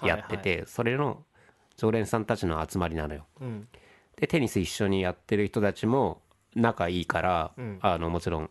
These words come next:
Speaker 1: ほとんどの人が毎年参加してるようなやつでね。
Speaker 2: はい。
Speaker 1: で、まあ、僕がこの花見に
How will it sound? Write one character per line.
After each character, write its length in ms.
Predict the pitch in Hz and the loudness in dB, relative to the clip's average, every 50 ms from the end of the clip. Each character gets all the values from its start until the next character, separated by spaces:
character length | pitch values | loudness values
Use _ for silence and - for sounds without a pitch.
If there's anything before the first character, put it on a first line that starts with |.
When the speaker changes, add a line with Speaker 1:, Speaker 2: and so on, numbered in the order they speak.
| _ - | _ -10
Speaker 1:
ほ 140 | - - - | -8 -4 0
と 120 | 107 98 | 0 0
ん 20 | |
ど 80 | 87 82 | 0 0
の 80 | 80 80 | -2 -4
人 200 | - - 87 82 | -4 -4 -4 -2
が 100 | 82 80 | -2 -2
毎 160 | 80 80 82 | -2 -4 -4
年 140 | - - - | -6 -8 -6
参 240 | - - 87 82 | -4 -2 -2 -2
加 300 | 80 - - 82 80 - - - | -2 -2 -2 -2 -2 -4 -6 -10
し 120 | - - - | -14 -4 0
て 100 | 110 92 | 0 2
る 120 | 90 87 | 2 2
よ 140 | 90 92 85 | 2 0 0
う 40 | 82 | -2
な 160 | 78 82 - - - | -4 -8 -12 -10 -8
や 120 | - 85 | -8 -8
つ 120 | - - | -6 -4
で 100 | 85 82 | -4 -4
ね。 200 | 78 80 90 104 - _ _ - - | -2 -2 -2 -4 -6 _ _ -14 -10
Speaker 2:
は 160 | 127 113 104 | -8 -8 -8
い。 80 | 98 - _ _ - - _ _ _ _ _ - - | -8 -12 _ _ -20 -20 _ _ _ _ _ -4 0
Speaker 1:
で、 120 | 104 104 | 2 2
ま 80 | 101 95 | 2 2
あ、 20 | |
僕 280 | 90 92 95 - 143 143 | 2 0 0 0 0 2
が 220 | 156 160 151 139 - | 2 2 2 0 -2
こ 140 | - 139 | -2 0
の 100 | 135 135 | 0 0
花 280 | 127 - 123 113 120 127 | 2 2 2 2 2 2
見 120 | 127 117 | 2 2
に 260 | 107 90 80 78 - | 2 2 0 -2 -4